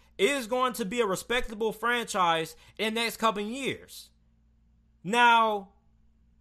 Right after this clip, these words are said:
are they gonna be able to win the Super Bowl? That remains to be decided.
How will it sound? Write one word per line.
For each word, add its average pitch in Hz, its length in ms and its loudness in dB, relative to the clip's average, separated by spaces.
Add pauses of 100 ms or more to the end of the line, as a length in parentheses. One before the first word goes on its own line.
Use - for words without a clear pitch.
(120)
are 233 120 8
they 254 120 2
gonna 269 180 2
be 262 80 -6
able 262 140 2
to 220 100 -6
win 220 180 -4
the 165 60 -8
Super 247 240 -6
Bowl? 294 500 4 (520)
That 208 240 4
remains 233 380 -2
to 208 80 -6
be 202 140 -8
decided. 208 600 -4